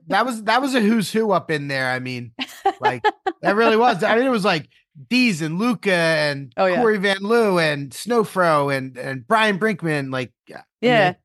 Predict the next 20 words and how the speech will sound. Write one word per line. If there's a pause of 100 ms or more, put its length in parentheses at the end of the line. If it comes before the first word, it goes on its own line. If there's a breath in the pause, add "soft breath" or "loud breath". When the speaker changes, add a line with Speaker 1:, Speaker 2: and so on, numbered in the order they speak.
(260)
Speaker 1:
just
to
name
a
few,
it
was,
you
know,
just
hanging
out.
Speaker 2:
<laughs> (440 soft breath)
There
were
definitely,
I
would
say,
like,